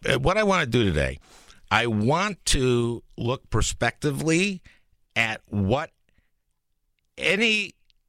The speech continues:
legal issue will be between now and the day we find out whether Trump is convicted or not convicted. What are, 'cause it seems to me like there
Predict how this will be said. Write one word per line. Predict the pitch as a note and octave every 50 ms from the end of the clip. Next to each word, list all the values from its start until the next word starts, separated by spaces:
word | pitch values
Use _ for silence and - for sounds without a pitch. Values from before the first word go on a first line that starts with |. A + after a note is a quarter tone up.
| _ _ -
legal | B2+ B2+ D3 F3+ F3 D#3 F3+ E3 E3+ -
issue | - C#3 B2+ - - A2 A2 G2+
will | G2+ G2+ A2 A2 A2
be | F2+ A2 G2+ G2
between | E2 F2+ - - - G#2 G2 F2+ F2+ F#2
now | G2+ A2+ A#2+ C#3+ E3+ G3+ A#3 B3 A3+ - - _ _ _ _ _ _ _ _ _ _ _ _ _ _ _ _ -
and | A2+ A2+ A2 G#2+ G#2
the | G#2 G2
day | F2+ F2 B2+ B2+ B2+ C3+ C3+ C#3 C#3 C#3 C3+ C3+ - -
we | A2 A2 G2+
find | - - A#2 A#2 A#2 A2+ A#2 G#2+ G#2
out | G2+ F#2+ G2 G2 G2 - - - _ _ _ _ _ _ _ _
whether | - G2 G2 F2 F2+ E2
Trump | - - - G#2+ G#2 G2+ - _ -
is | D#2+ E2+ E2+ -
convicted | - F2+ E2 D#2 - - - - G#3+ G#3 G3+ F#3+ - - - - _ _ _ _ _ _ _ _ _ _ _ _ _
or | - A2 A2 G#2+ G#2 G#2 G#2 G#2 G2+ G2+ G2+ - _ -
not | - G#2+ F#2 -
convicted. | - - D#2+ C#2 C#2 - - - - _ _ _ _ _ _ _ _ _ _ _ _ _ _ _ _ _ _ _ _
What | E2+ G#2 D#3+ F#3+ G3+
are, | - - C3+ B2+ B2 B2
'cause | A#2 - C#3 C3+ B2 - -
it | C3 A#2+
seems | - - - - G3+ B3 A#3+ A3+ -
to | - B2
me | C3 C3+ B2+ A2+
like | G2+ G#2 F#2 -
there | - G#2+ G#2